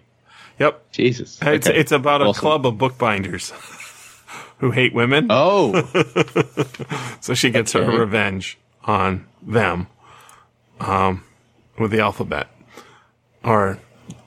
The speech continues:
Speaker 1: uh, the Encyclopedia
Speaker 2: Right, okay,
Speaker 1: Britannica.
Speaker 2: cool.
Speaker 1: Um, the original publication, I,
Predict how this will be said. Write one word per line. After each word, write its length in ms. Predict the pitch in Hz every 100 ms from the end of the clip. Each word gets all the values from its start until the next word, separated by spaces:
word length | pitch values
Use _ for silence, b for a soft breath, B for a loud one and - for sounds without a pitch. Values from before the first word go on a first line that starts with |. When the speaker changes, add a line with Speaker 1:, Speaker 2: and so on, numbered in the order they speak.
| - -
Speaker 1:
uh, 400 | - - - - - - - - - -
the 260 | 127 113 - - - - - - - - _ _ -
Encyclopedia 540 | 135 123 - 117 120 110
Speaker 2:
Right, 160 | 110 104
okay, 60 |
Speaker 1:
Britannica. 520 | 110 107 104 101 95
Speaker 2:
cool. 260 | 123 104 92 B B B B B
Speaker 1:
Um, 340 | 120 117 113 110
the 300 | - 131 131 - _ _ _ _
original 580 | 139 127 139 180 190 170
publication, 640 | - 123 120 123 117 123 113
I, 360 | 107 107 113